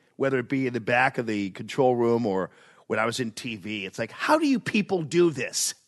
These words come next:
'Cause I wouldn't have, I don't have the attention span to pick up on this kind of stuff. I'm like a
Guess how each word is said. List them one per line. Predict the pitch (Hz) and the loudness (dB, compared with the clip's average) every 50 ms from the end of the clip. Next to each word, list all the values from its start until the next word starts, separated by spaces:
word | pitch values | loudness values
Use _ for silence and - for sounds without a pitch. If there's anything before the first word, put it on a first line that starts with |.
| _ _ _ _ _ _ _ _ _ _ | _ _ _ _ _ _ _ _ _ _
'Cause | - 175 214 | 0 4 4
I | 240 | 6
wouldn't | 277 285 269 240 185 - | 6 4 2 2 2 2
have, | 202 208 196 | 4 2 4
I | - | 4
don't | 220 254 233 | 6 6 6
have | 233 240 | 6 4
the | 226 196 | 4 2
attention | 180 143 - - - 208 240 220 - - 170 | 0 0 0 2 2 2 2 4 0 -4 -4
span | 147 - - - 160 139 135 135 139 139 135 - - _ _ _ _ _ _ _ _ _ _ _ _ _ _ _ _ | -4 -8 -4 -2 0 0 2 2 2 0 0 -4 -8 _ _ _ _ _ _ _ _ _ _ _ _ _ _ _ _
to | - 175 175 | 2 2 2
pick | - - 208 196 - 196 | 4 4 2 4 8 8
up | 185 185 - 165 | 8 8 10 8
on | 143 123 113 | 6 6 6
this | 101 104 - | 4 -2 -6
kind | - - 117 101 92 | -4 -2 -2 -2 -2
of | 85 | -4
stuff. | - - - 101 95 - | -8 -6 -4 -6 -6 -6
I'm | 113 135 | -6 -4
like | 160 151 - | -4 -4 -4
a | 110 | -6